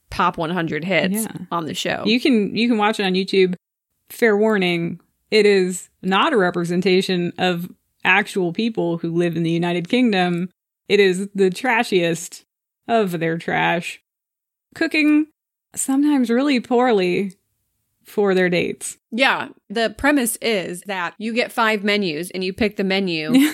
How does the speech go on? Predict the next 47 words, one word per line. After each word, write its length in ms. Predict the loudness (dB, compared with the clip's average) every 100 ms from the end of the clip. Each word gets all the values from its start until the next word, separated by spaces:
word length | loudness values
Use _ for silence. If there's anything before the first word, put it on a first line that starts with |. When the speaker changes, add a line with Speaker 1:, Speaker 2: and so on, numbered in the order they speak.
| 2
Speaker 2:
<laughs> 180 | 2 2
Speaker 1:
of 180 | 0 0
these 220 | -4 -6
people. 420 | -4 -4 -2 0
Speaker 2:
Yeah. 320 | 0 0 -4 -8
Speaker 1:
And 120 | -2
then 100 | 0
you 100 | 2
show 280 | 0 0 0
up 100 | 2
at 120 | 0 0
their 120 | 0
house. 400 | 2 2 0 -4
Also, 340 | -2 -2 0 -2
who 120 | 0
wants 240 | 0 -2
to 100 | -2
show 160 | -2 0
up 80 | 0
at 60 | -2
a 60 |
stranger's 460 | -4 -4 -4 -4 -4
house? 420 | -4 -2 -4 -8 -4
Speaker 2:
Yeah. 340 | 0 0 0
Speaker 1:
Scary. 440 | 0 0 0 0 -2 _ _ 0
And 200 | 2 4
then 140 | 2
they 140 | 2 0
cook 320 | -2 -4 -2
you 380 | 0 0 0 -6 _ _
dinner. 540 | -2 -2 -2 -6 -10 -16 _ _ _
Oh, 180 | -8 -6
man, 280 | -4 -4 -6
I 140 | -6 -4
wanna 120 | -2
watch 300 | -2 -4 -10
that 160 | -12 -12
this 200 | -12 -10
weekend. 600 | -8 -8 -10 -14 -14 -16 _ _ _ _
Speaker 2:
That's 200 | 0 0
what 120 | 0
we 120 | 0
do 360 | 2 4 4 2
when 180 | -2 -2
we're 120 | 0
on 120 | 2
vacation 720 | 2 2 0 -2 -2 -2 -4